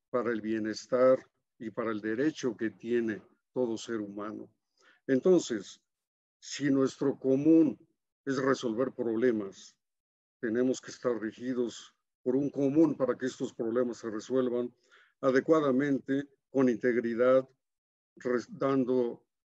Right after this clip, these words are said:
por supuesto, una rendición de cuentas correcta, con objetividad. Y eso es lo que es importante.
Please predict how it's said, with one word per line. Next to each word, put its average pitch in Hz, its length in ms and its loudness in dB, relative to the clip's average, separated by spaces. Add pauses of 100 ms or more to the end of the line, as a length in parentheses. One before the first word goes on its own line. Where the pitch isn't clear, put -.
(180)
por 117 240 0
supuesto, 123 640 0
una 117 200 -2
rendición 110 480 -6
de 110 120 -6
cuentas 117 500 -6
correcta, 110 720 -10 (380)
con 131 180 8
objetividad. 117 920 0 (640)
Y 143 120 4
eso 190 220 2
es 180 80 -6
lo 185 100 -2
que 170 100 -2
es 156 120 -6
importante. 123 760 -4